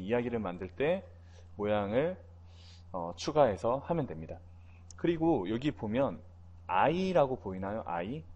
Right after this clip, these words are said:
네, 요 아이가 있는데 이 아이에 대해서 설명하고 마칠게요. 이 아이를 누르면,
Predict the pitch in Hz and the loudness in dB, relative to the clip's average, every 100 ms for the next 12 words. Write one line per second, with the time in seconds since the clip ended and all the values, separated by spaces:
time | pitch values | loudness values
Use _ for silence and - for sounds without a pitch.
0 | - - - - - - - - 98 87 | -18 -20 -20 -20 -20 -20 -20 -14 -10 -8
1 | 82 85 80 - 90 110 120 87 82 85 | -8 -8 -8 -4 -4 -2 -2 -2 -4 -4
2 | 117 90 - - - - 123 - 95 113 | -4 -4 -12 -18 -20 -12 -8 -2 0 2
3 | 139 120 104 95 113 135 139 120 95 73 | 0 0 0 0 -4 -2 -2 -2 -2 -6
4 | - 95 92 85 113 160 - - - - | -8 -8 -6 -4 -6 -8 -16 -18 -6 0
5 | 104 156 147 107 107 143 151 | 4 4 2 -2 0 6 6